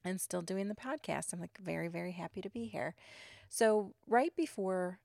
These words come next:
the week before Memorial Day, I actually was scheduled to have a trial, a week-long trial, a week-long jury trial. And for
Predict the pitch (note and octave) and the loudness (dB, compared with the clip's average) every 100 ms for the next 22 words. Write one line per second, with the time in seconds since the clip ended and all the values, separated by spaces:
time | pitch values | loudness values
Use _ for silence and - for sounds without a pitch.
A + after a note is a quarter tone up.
0 | _ F3+ F#3 B3 - C4+ - F#3 F#3 D#3+ | _ 0 2 0 -2 -4 -2 0 -2 -4
1 | D3+ D3+ D3 D3 D3 - E3 - F#3 - | -6 -8 -6 -6 -6 -4 -2 -2 -4 -4
2 | A3+ F#3+ E3+ - - E3+ D#3+ E3 - D#3+ | -6 -4 -6 -8 -4 -4 -4 -8 -8 -8
3 | D3+ D3+ - B3 A3 - - - _ - | -8 -8 -6 -4 -2 -4 -10 -16 _ -20
4 | - - - _ _ - F3 D#3+ G#3 G#3 | -20 -20 -20 _ _ 0 0 0 -4 -4
5 | F#3 E3+ E3+ - D3 - F3 F#3 D#3+ D#3+ | -6 -6 -6 -6 -6 -6 -12 -8 -4 -2
6 | E3+ E3+ D#3+ E3 - B3 C#4 G3 - A2+ | -4 -4 -6 -6 -6 -4 -2 -4 -6 -8
7 | D#2 - - _ - _ - F3 - G3 | -8 -12 -16 _ -20 _ -6 -6 0 2
8 | F#3+ | 2